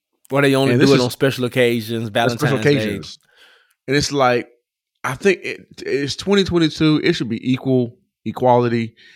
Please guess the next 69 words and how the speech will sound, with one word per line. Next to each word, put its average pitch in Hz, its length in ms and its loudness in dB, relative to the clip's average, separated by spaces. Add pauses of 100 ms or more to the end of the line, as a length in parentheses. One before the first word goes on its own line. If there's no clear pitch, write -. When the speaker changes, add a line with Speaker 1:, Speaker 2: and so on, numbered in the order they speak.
(260)
Speaker 2:
If, 101 220 -2
you 117 100 -4
know, 90 160 -4
if 92 120 -8
you, 131 220 -4
if 113 160 0
you 160 140 0
receiving 139 480 2
regularly, 127 720 2
it 160 100 2
should 170 140 -4
be 160 80 2
nice 135 260 0
to 139 100 -4
give 131 260 4
regularly. 78 360 -6
Like, 92 220 -2
it's, 320 360 2
Speaker 1:
Yeah. - 100 -12 (420)
Speaker 2:
it 127 100 2
shouldn't 170 320 0
be 165 100 2
a 156 60 4
thing. 131 280 -2
It 107 100 -4
shouldn't 131 300 -6
be 127 180 2
a 120 60 0
thing. 117 260 -2
So 120 180 2
yeah, 85 300 0
if 85 80 -8
he 127 140 0
don't 143 120 2
wanna 143 160 2
eat 135 220 2
it, 147 140 2 (1120)
peace 117 220 2
out. 101 220 2
Speaker 1:
Peace 165 240 -6
Speaker 2:
And, 208 200 0
Speaker 1:
out. 104 140 -6
Speaker 2:
you 117 80 -6
know, 76 260 -10 (460)
you 117 140 -6
can 120 100 -6
find 120 200 0
somebody 110 320 -6
else 98 160 -8
that 90 140 -14
will. 64 160 -20 (140)
Speaker 1:
And 180 100 0
Speaker 2:
'Cause - 80 -8
Speaker 1:
since 147 280 -2
Speaker 2:
what's 147 120 -8
Speaker 1:
we 160 40 -4
Speaker 2:
gonna 151 120 2
happen 135 180 -2
is 123 120 -8
you 127 40 -8
probably 120 220 -4
end 127 80 -8
up 117 60 -10
with 113 140 -10
finding 110 200 -8
somebody 107 220 -12
else 104 80 -12
that 104 80 -12
will. 101 340 -10